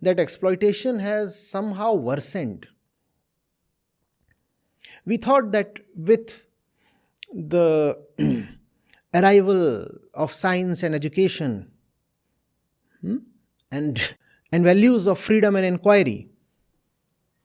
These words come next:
superstition would reduce.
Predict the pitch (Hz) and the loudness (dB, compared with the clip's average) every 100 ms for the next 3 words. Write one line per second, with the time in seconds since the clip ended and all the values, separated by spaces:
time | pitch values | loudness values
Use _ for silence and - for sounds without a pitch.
0 | _ _ _ _ _ _ _ _ _ _ | _ _ _ _ _ _ _ _ _ _
1 | - 202 208 208 277 - 240 175 160 160 | -2 0 2 0 0 2 2 2 0 0
2 | 165 117 - | 0 -2 -6